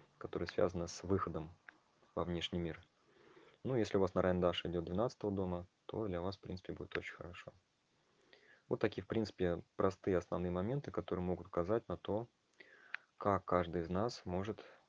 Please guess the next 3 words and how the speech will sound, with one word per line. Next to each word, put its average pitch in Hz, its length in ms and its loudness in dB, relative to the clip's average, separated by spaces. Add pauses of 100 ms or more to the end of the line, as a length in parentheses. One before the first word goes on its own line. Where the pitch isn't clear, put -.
(120)
переживать 87 640 -2 (680)
режим 92 340 -6
самоизоляции. 85 840 -6